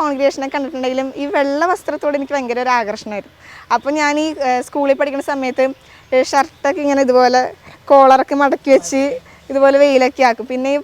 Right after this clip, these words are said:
പാവാടയൊക്കെ എടുത്ത് ഇതുപോലെ കിട്ടി കേപ്പൊക്കെ ആക്കി, ഏഹ്, ഒരു ഫാൻസി ഡ്രസ്സിൻ്റെ ഉടുപ്പൊക്കെ എടുത്തിട്ട് ഞാൻ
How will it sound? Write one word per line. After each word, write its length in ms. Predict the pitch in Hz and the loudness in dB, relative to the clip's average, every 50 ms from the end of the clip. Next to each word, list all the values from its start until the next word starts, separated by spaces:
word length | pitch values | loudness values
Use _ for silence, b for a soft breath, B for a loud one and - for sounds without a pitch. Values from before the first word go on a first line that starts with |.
| - | -2
പാവാടയൊക്കെ 580 | 311 285 269 254 247 247 247 247 254 311 359 294 294 | 0 2 2 2 2 2 0 0 -2 -2 -2 -2 -4
എടുത്ത് 160 | 277 359 285 277 | -2 -4 -4 -4
ഇതുപോലെ 260 | 269 262 254 254 262 269 359 | 0 0 2 2 2 0 0
കിട്ടി 200 | 277 - 269 254 - | -2 -4 -6 -6 -4
കേപ്പൊക്കെ 480 | 294 277 269 277 - 269 302 302 277 269 254 | -4 -4 -4 -4 -4 -6 -8 -4 -2 -2 -2
ആക്കി, 260 | 254 269 - 262 269 277 453 B B B B B B B B _ - 262 | -2 -4 -6 -6 -6 -6 -6 B B B B B B B B _ -4 0
ഏഹ്, 180 | 254 247 247 247 240 | 0 0 0 0 -2
ഒരു 100 | 262 262 415 | -4 -2 -2
ഫാൻസി 300 | 294 277 262 302 - 269 240 | -2 -2 -2 -4 -6 -6 -4
ഡ്രസ്സിൻ്റെ 320 | 247 262 - - 262 254 277 | -4 -6 -6 -4 -4 -2 -2
ഉടുപ്പൊക്കെ 340 | 285 302 285 - 247 226 240 254 | -2 -2 -2 -4 -2 0 0 -2
എടുത്തിട്ട് 300 | - 262 254 233 277 254 269 269 | -2 -4 -6 -2 -2 -2 -2 -2
ഞാൻ 100 | 254 262 | -6 -8